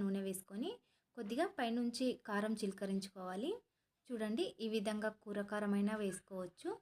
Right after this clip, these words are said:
వెల్లుల్లి కారం ఉంటే అదైనా వేసుకోవచ్చండి. ఇలా కారం వేసుకున్నాక పైనుంచి క్యారెట్ తురుము వేసుకోవాలండి. దోశ పైన ఈ విధంగా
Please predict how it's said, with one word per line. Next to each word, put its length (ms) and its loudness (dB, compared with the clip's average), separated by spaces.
వెల్లుల్లి 380 2
కారం 280 4
ఉంటే 200 4
అదైనా 400 4
వేసుకోవచ్చండి. 840 -2
ఇలా 140 6
కారం 300 6
వేసుకున్నాక 560 4
పైనుంచి 420 2
క్యారెట్ 340 2
తురుము 320 4
వేసుకోవాలండి. 800 0
దోశ 160 2
పైన 240 4
ఈ 100 8
విధంగా 320 2